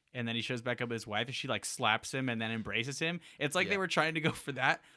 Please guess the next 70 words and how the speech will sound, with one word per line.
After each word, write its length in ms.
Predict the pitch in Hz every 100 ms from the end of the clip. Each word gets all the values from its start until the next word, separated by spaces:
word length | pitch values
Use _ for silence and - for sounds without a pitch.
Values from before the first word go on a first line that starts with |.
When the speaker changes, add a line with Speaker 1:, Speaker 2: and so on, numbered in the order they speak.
| _
Speaker 1:
but 200 | 156 - -
instead 460 | 151 139 - 143 156
she 100 | 170
just 160 | 156 -
slapped 280 | 139 135
him 120 | 165 160
and 100 | 139
walked 260 | 123 143 139
away. 260 | 120 120 156
<laughs> 180 | 175 156
Like, 260 | 135 135
Speaker 2:
Yeah, 280 | 131 131 113 -
and 80 | 135
Speaker 1:
we 60 | 143
Speaker 2:
then 40 |
Speaker 1:
didn't 60 | 151
Speaker 2:
they're, 80 | 147
Speaker 1:
get, 100 | 147
like, 120 | 151
Speaker 2:
and 80 | 156
Speaker 1:
the 40 |
Speaker 2:
then 60 | 160
they're, 100 | 156
Speaker 1:
embrace 200 | 127 135
that 200 | 139 - -
Speaker 2:
and 120 | 135
then 100 | 143
they're 120 | 143
divorced 540 | 131 127 - 110 120 -
in 80 | 135
the 80 |
Speaker 1:
<laughs> 120 | 135 -
Speaker 2:
third 160 | 143 156
Speaker 1:
Yeah. 180 | 165 180
Speaker 2:
one. 420 | - 139 320 277 -
<laughs> 40 |
It's 120 | 269
Speaker 1:
<laughs> 20 |
Speaker 2:
just, 360 | - 185 - 285 - - 339 - -
it's 160 | - 147
like, 160 | 131
wow, 360 | 143 254 151 175
okay, 280 | 240 185 -
<laughs> 40 | -
that 160 | 185 196
didn't 240 | - 139
go 180 | 120 117
well. 300 | 113 123 180 - - -
Speaker 1:
Yeah, 300 | 143 123 110
it's, 200 | 110 139
it, 240 | 135 143 131
I 140 | - 147
don't, 140 | 151
it's 180 | 156 143
like 220 | 165 147 143
we 140 | 156
didn't 220 | 160 170
get 240 | 170 160 -
the 120 | 156
heartwarming 580 | 139 139 143 131 127 113
part 200 | 123 113
of 40 |
that 120 | 110
relationship. 600 | 117 123 - 135 - 131
We 80 | 135
just 220 | 131 139
got 200 | 147 139
the, 80 | -
like, 240 | 120 107
Speaker 2:
Yeah. 120 | 104